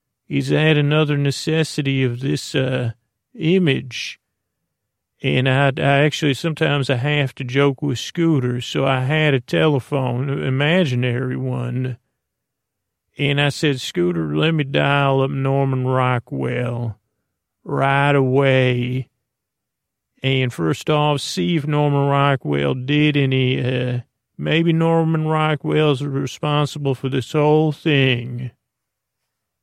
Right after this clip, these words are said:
And Scooter said, "Call Henry Fonda while you're at it." And I said, uh,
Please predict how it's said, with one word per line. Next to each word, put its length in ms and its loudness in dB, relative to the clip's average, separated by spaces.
And 380 -2
Scooter 360 -2
said, 320 0
"Call 300 0
Henry 300 2
Fonda 560 0
while 320 -2
you're 200 -2
at 380 2
it." 240 -6
And 340 -4
I 120 0
said, 380 0
uh, 400 -2